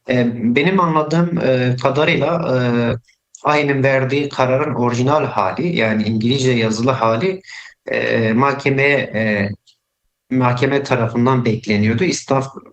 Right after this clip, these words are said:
Mahkemesi kararın orijinal halini bekliyordu. Yani aslında Demirtaş'ın ve diğer siyasetçilerin, e, avukatları, e, kararı Türkçe'ye çevirip, e, tahliye başvurusunda bulunmuştu. Ancak mahkeme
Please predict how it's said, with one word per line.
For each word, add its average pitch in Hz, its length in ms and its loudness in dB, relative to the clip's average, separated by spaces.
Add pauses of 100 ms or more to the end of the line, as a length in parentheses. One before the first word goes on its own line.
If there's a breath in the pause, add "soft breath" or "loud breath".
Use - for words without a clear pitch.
Mahkemesi 117 800 0 (380 loud breath)
kararın 131 340 2
orijinal 127 380 2
halini 117 380 0
bekliyordu. 110 640 0 (300 loud breath)
Yani 131 260 2 (320)
aslında 160 440 -2
Demirtaş'ın 160 540 0
ve 151 180 0
diğer 160 160 2
siyasetçilerin, 139 920 0
e, 117 320 0
avukatları, 135 800 0 (400 loud breath)
e, 123 280 0
kararı 139 540 0
Türkçe'ye 147 420 0
çevirip, 135 580 -2
e, 107 640 2
tahliye 127 440 2
başvurusunda 123 800 0
bulunmuştu. 135 560 0
Ancak 127 340 2
mahkeme 127 640 0